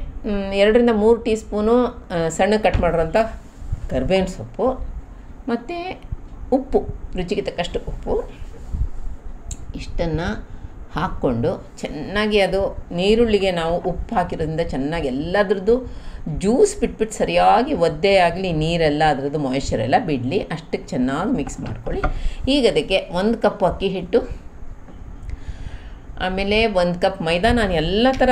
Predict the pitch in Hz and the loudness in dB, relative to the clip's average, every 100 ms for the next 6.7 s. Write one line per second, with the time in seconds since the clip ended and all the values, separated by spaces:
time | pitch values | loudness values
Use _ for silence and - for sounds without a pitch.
0 | 247 175 185 190 208 214 165 160 175 156 | 2 0 0 0 0 0 0 0 2 0
1 | 156 156 135 185 415 185 - 202 254 220 | 0 0 0 0 -2 -2 -2 -2 -2 -2
2 | 214 214 277 269 156 151 170 196 147 - | 0 0 0 0 -2 0 0 2 2 2
3 | - 147 392 - - 202 208 208 415 170 | -2 -4 -4 -6 -6 -4 -2 -2 -2 -4
4 | 175 196 392 175 160 156 170 - 131 127 | -4 -4 -2 -2 0 0 -2 -4 -4 -2
5 | - 127 110 113 - 233 - - - - | -2 -2 -2 -4 -2 -6 -6 -8 -4 2
6 | 214 214 214 269 240 - 208 | 2 6 6 6 2 2 0